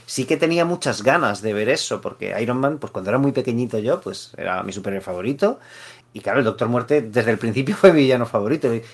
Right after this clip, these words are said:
y efectivamente veía esos paralelismos como, "Tío, es que es como de cajón, estos tíos <laughs> tienen que ser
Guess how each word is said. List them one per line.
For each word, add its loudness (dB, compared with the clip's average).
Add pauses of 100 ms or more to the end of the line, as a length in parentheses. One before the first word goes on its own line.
y -8
efectivamente 0
veía 2
esos -6
paralelismos -2
como, -8 (100)
"Tío, 0
es -2
que -2 (300)
es -6
como 2
de 2
cajón, 2
estos -4
tíos 2
<laughs> -10
tienen 4
que 2
ser 0